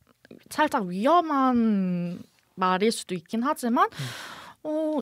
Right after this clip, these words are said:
Speaker 1: 이 작품에서는 충분히 그렇게 생각할 수 있지 않을까라는
Speaker 2: 음.
Speaker 1: 생각이 드는 그런
Speaker 2: 음.
Speaker 1: 부분이었고요.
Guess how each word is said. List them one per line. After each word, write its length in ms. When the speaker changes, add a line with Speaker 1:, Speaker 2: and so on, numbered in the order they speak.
Speaker 1:
이 180
작품에서는 760
충분히 480
그렇게 320
생각할 420
수 140
있지 240
않을까라는 960
Speaker 2:
음. 40
Speaker 1:
생각이 420
드는 580
그런 500
Speaker 2:
음. 60
Speaker 1:
부분이었고요. 880